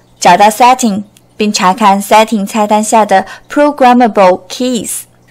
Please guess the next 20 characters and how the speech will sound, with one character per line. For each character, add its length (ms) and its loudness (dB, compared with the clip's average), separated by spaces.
我 100 -2
们 160 -2
就 160 0
成 300 -4
功 180 0
的 100 2
进 220 -2
入 140 0
到 180 4
了 140 4
后 320 -2
台 260 -2
快 240 0
捷 180 -4
键 220 -4
的 80 -4
设 240 0
置 240 -4
页 160 -2
面。 280 -6